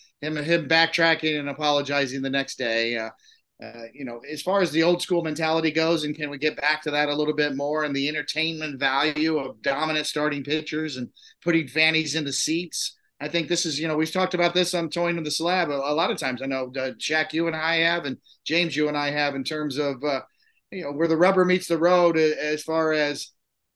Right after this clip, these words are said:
uber efficient analytics and what is real true entertainment. Sometimes they don't, they don't coincide. Sometimes being really efficient, uh,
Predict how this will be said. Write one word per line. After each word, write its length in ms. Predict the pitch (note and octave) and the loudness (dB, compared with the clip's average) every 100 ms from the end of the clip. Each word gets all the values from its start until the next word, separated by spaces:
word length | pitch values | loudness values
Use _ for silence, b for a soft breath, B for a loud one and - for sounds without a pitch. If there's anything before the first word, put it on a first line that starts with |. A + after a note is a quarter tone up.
| _ - | _ 4
uber 440 | F3 G3+ F#3 F#3 F3+ | 4 6 6 6 4
efficient 580 | D3 - F#3 F3+ F3 | 0 0 2 4 2
analytics 720 | E3+ E3+ E3 E3 E3+ F3 E3 D#3+ | 4 2 2 2 4 2 0 -6
and 160 | D3 | -4
what 160 | D#3 E3+ | 0 2
is 160 | E3 C#3+ | 2 4
real 260 | E3+ F3 E3+ | 4 4 4
true 260 | F3+ F3 | 2 2
entertainment. 600 | E3+ D#3+ D#3 F#3 E3 G#2+ - _ _ _ - | 2 -2 0 0 0 -4 -14 _ _ _ -12
Sometimes 460 | F3+ C4 B3 F3+ | -8 -2 0 2
they 140 | E3+ F3+ | 4 4
don't, 280 | F3+ E3 | 4 2
they 140 | D#3+ F#3 | 0 0
don't 220 | G3 F#3 | 0 -2
coincide. 720 | F#3+ F3 D#3 F3+ G#3 C3+ A2 | 0 0 0 0 2 2 -2
Sometimes 420 | - D#3 F3 D#3+ | -8 -6 -4 -4
being 320 | C3 E3+ D3+ B2+ | -2 -2 -2 0
really 600 | D3+ F3+ G3 F#3 F#3 E3 | 0 2 2 2 4 2
efficient, 640 | D#3 F3+ F3 E3 C#3+ C3 | 2 0 0 0 -2 -2
uh, 240 | D3 C3+ | -2 -2